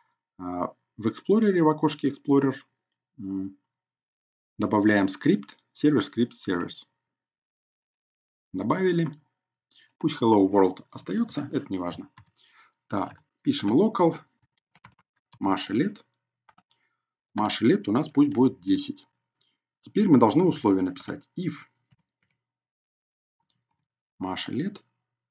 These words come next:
больше или равно двенадцати. Then, это я повторяю, м, повторяю то, что у нас было в презентации, то, что я вам показывал. А,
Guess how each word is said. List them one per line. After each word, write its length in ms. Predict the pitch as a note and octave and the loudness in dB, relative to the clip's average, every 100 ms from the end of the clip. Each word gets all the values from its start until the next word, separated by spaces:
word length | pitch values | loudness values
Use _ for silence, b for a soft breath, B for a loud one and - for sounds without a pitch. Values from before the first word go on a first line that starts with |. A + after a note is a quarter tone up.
| _ _ _ _ | _ _ _ _
больше 340 | A2 D#3+ E3 F#2+ | 0 0 0 -4
или 80 | |
равно 280 | F#2 F#2+ B2+ | -2 0 0
двенадцати. 600 | E3 A2 A2 F2 - - _ _ _ _ _ _ _ - _ _ _ _ - | 0 -2 -2 -2 -8 -18 _ _ _ _ _ _ _ -20 _ _ _ _ -6
Then, 320 | G#2+ G3 G#3 - | 0 0 0 -4
это 220 | C3 C3 C3+ | -6 0 2
я 80 | |
повторяю, 760 | C3 C3 D3 C#3+ B2+ A2 - - _ G#2+ | 4 2 4 8 8 6 2 -10 _ -6
м, 380 | G2 F#2+ F#2+ _ _ _ _ _ _ _ _ _ _ _ _ _ _ _ _ _ _ _ - _ _ _ _ _ _ _ _ | -4 -4 -8 _ _ _ _ _ _ _ _ _ _ _ _ _ _ _ _ _ _ _ -20 _ _ _ _ _ _ _ _
повторяю 420 | G#2+ - B2 E3+ | -8 0 2 2
то, 100 | D3+ | 2
что 180 | D3 B2 | 0 2
у 40 | |
нас 200 | A2 A2 | 4 4
было 260 | G2 C3+ D#3 | 6 8 8
в 120 | D3+ | 4
презентации, 720 | - B2+ C3 B2+ F#2+ - F#2 - | 0 4 4 2 -2 -2 -12 -8
то, 100 | G2 | -8
что 160 | - | -2
я 60 | G2 | -2
вам 100 | F#2 | -2
показывал. 500 | F#2 - F2 F2 - _ _ _ _ _ _ _ _ _ _ - b b b b _ _ _ - | -4 -4 -6 -6 -12 _ _ _ _ _ _ _ _ _ _ -20 b b b b _ _ _ -8
А, 420 | G#2 G2+ G2+ | -2 0 0